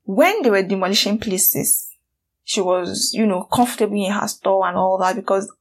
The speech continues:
their house wasn't there. And they're living in a rented place, mind you.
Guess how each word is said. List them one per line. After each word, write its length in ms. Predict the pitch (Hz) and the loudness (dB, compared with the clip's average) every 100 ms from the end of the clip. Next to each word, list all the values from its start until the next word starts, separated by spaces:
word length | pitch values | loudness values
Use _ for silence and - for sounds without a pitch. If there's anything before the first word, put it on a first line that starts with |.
| _ | _
their 220 | 196 190 190 | -4 2 4
house 300 | 214 240 240 | 6 4 2
wasn't 340 | 196 202 190 | -4 -6 -4
there. 260 | 196 254 - - - - - _ | -2 -2 -4 -14 -16 -16 -18 _
And 300 | - 170 175 | 0 0 4
they're 120 | 220 | 6
living 180 | 339 392 | 6 2
in 120 | 302 | 4
a 80 | 214 | 6
rented 360 | 196 226 208 208 | 6 4 2 -2
place, 420 | 180 214 - - _ - | -4 -6 -10 -16 _ -4
mind 260 | 190 208 | 0 0
you. 180 | 190 202 | -2 -4